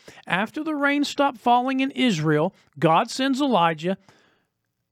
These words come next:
a secret stash? How many of you know that God has a secret stash? Even when the economy shuts down, God has a way to feed his people.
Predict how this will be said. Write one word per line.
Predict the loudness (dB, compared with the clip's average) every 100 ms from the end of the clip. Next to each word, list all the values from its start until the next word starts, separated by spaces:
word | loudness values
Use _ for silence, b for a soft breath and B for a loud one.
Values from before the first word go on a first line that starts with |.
| _ _ _ _
a | -2
secret | 0 -6 -6 -8
stash? | -4 -2 -4 -6 -14 -18 _ _ _ _ _ _ _ _ _
How | -4 -2
many | 0 2 2
of | 2 -2
you | 0 -2 -2 _ _ _ _ _ _ -4
know | 0 2 0
that | -4 -2
God | 2 2 0 -6 _ _ _ _ _ -2
has | 0 0 -4 -6
a | -6
secret | -4 -4 -6 -8
stash? | -6 -8 -10 -18 -20 _ _ _ _ _ _ B B B 0
Even | 2 2 0
when | 0 0
the |
economy | 0 0 0 0 -2
shuts | 0 0 -2
down, | -2 0 0
God | 2 2
has | 0 -2
a | -2
way | -2
to | -2
feed | -4 -2
his | -2 -4
people. | -6 -6 -8